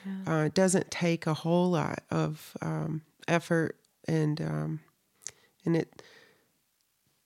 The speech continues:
Speaker 2: I guess this could be argued, but it's cheaper than most people think.
Speaker 1: Yeah.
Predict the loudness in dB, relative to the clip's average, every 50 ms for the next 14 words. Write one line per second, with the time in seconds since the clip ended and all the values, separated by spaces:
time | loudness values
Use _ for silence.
0 | _ _ _ _ _ _ -10 -6 -4 -4 0 2 2 2 2 2 2 0 0 -2
1 | -2 -4 -4 -2 -2 -2 0 0 0 0 0 0 0 -2 0 2 2 2 2 0
2 | 0 0 0 0 0 0 2 2 4 4 6 4 4 4 2 0 -2 -8 -8 -4
3 | -2 -2 -2 -2 -2 -2 -2 0 0 0 0 0 -2 -4 -8 _ _ _ -20 -20
4 | -8 -4 -2 0 0 0 0 -2 -4 -8 -8 -6 -4 -4 -4 -6